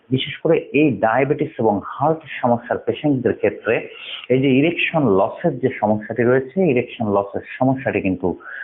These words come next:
আহ, আসলে বেশি দেখা যায়। আহ, সেক্ষেত্রে যে ট্রিটমেন্ট গাইডলাইন অনুযায়ী, সেক্ষেত্রে আপনাকে কিন্তু আপনার ডায়াবেটিস কন্ট্রোলে রাখতে হবে। আহ, পাশা-, পাশাপাশি আপনার ব্লাড প্রেশারকেও কিন্তু, আহ, প্রথমে কন্ট্রোল করাটা, আহ, খুব, আহ, জরুরি।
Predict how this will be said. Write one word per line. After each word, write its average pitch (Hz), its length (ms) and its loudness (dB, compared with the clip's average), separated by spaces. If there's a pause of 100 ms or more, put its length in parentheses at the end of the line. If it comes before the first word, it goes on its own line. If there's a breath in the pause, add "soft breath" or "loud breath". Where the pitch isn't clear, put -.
আহ, 90 240 0
আসলে 101 300 0
বেশি 120 300 0
দেখা 90 280 -2
যায়। 85 200 0
আহ, - 560 -2 (120)
সেক্ষেত্রে 185 440 0
যে 185 160 0
ট্রিটমেন্ট 160 600 0
গাইডলাইন 123 520 2
অনুযায়ী, 107 500 2
সেক্ষেত্রে 120 280 -4
আপনাকে 107 320 -6
কিন্তু 104 240 -2
আপনার 90 300 -2
ডায়াবেটিস 113 440 -2 (120)
কন্ট্রোলে 98 380 0
রাখতে 98 340 -2
হবে। 113 220 2
আহ, - 600 -4
পাশা-, 127 360 -2
পাশাপাশি 123 400 -4
আপনার 107 200 -2
ব্লাড 107 280 0
প্রেশারকেও - 720 -4
কিন্তু, 98 300 -2
আহ, 90 240 0
প্রথমে 104 300 -2
কন্ট্রোল 113 440 0
করাটা, 90 420 -2 (320 loud breath)
আহ, 92 180 2 (100)
খুব, - 280 -2
আহ, 90 340 2
জরুরি। 107 460 0